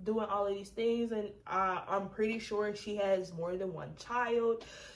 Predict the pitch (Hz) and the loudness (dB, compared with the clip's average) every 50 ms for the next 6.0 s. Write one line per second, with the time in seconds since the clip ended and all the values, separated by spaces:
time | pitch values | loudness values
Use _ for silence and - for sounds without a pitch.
0 | - - - - - 294 269 269 269 269 - 349 359 403 403 403 339 - - - | -18 -14 -10 4 6 6 8 8 8 8 6 8 8 8 8 8 6 6 6 8
1 | - 403 415 415 415 370 370 339 349 349 294 311 247 240 311 320 320 311 302 262 | 10 10 10 10 6 6 6 6 4 4 2 0 0 2 2 2 4 4 4 4
2 | 226 - - - - - 311 311 302 302 - - - 330 311 311 - 262 269 277 | 2 -2 -6 -4 0 4 6 6 6 4 0 -2 -2 0 0 0 2 0 0 0
3 | 311 294 277 285 277 285 233 226 269 262 254 240 226 208 - - - - 254 262 | 2 2 2 2 2 0 -4 -4 -4 -2 -2 -2 -2 -4 -6 -10 -2 4 6 6
4 | 285 277 285 - 285 262 254 247 240 226 220 214 269 277 285 262 - 247 262 262 | 6 4 2 0 2 2 2 4 4 4 2 4 6 8 10 10 10 8 6 6
5 | 254 262 262 254 - - 247 254 269 262 254 254 254 262 254 220 208 202 - | 4 2 -2 -6 -4 2 2 2 2 2 0 -2 -2 0 0 0 0 0 -4